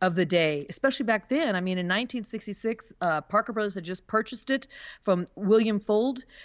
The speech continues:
who was making it all the way up till then. And the, the first year it was the sales, it outsold their highest selling game, which was Monopoly. It sold two million copies in the year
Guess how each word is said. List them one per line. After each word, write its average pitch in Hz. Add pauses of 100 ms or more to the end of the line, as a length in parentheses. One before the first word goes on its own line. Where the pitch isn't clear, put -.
(100)
who 190
was 165
making 190
it 175
all 180
the 185
way 180
up 190
till 190
then. 196 (340)
And 240
the, 208
the 208
first -
year 294
it 220
was 220
the 214
sales, 247
it 220
outsold 240
their 220
highest 220
selling 214
game, 254
which 233
was 233
Monopoly. 254 (180)
It -
sold 240
two 302
million 262
copies 254
in 214
the 208
year 233